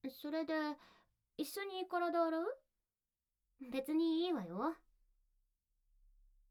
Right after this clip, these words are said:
うん。恥ずかしくないかって？散々体触って、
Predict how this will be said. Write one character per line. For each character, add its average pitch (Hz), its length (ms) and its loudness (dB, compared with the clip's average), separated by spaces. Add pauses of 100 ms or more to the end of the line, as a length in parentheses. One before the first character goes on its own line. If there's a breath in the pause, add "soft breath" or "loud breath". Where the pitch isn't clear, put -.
う 214 40 -10
ん。 214 240 -12 (920)
恥 269 280 -8
ず 370 60 -12
か 539 200 -4
し - 80 -10
く 339 140 2
な 262 220 0
い 269 60 -2
か 190 140 -10
っ 160 80 -12 (160)
て？ 165 280 -18 (1500)
散 262 460 0
々 254 300 -4
体 214 440 -4
触 208 280 -2
っ 220 80 -6 (140)
て、 196 100 -8